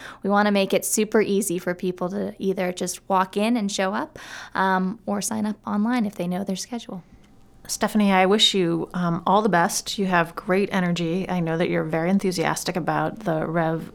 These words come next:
Speaker 2: Cycling Studio, and it sounds like a place where people can get, um, many of their needs met all at the same time, community and some,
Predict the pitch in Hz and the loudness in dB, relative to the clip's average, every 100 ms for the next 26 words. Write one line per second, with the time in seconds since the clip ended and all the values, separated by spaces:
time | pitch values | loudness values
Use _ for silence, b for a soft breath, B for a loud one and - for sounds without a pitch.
0 | - - 175 175 170 170 - 175 165 160 | -8 -4 -4 -4 -4 -4 -4 -4 -2 -2
1 | 160 165 160 165 - 170 175 170 165 170 | -2 -2 -2 -2 -2 0 0 0 -2 -4
2 | 165 165 - 175 190 165 170 - 160 160 | -4 -2 -2 -2 -2 -2 -4 -2 -4 -2
3 | 175 - - - 190 160 160 160 170 180 | 0 -2 -6 -10 -6 -6 -4 -4 -2 0
4 | 196 196 170 170 170 170 - 160 156 - | 2 2 2 2 2 0 0 0 0 2
5 | 180 196 175 - 165 160 156 147 156 156 | 2 2 -2 -2 -2 -2 -4 -4 -2 -4
6 | - 170 175 170 165 160 165 170 151 147 | -2 0 2 2 0 2 0 0 -2 -4
7 | 147 B B B B - 160 151 147 | -6 B B B B -6 -2 0 -2